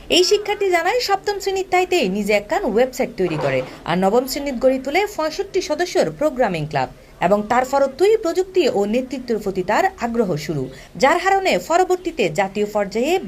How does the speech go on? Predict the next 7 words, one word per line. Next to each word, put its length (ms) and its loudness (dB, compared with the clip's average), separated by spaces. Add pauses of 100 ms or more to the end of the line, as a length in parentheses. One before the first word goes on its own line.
বিভিন্ন 400 -2
প্রতিযোগিতা 640 0
তিনি 280 -2
অর্জন 360 0
করেন 280 4 (320)
প্রথম 320 -2
স্থান। 360 -4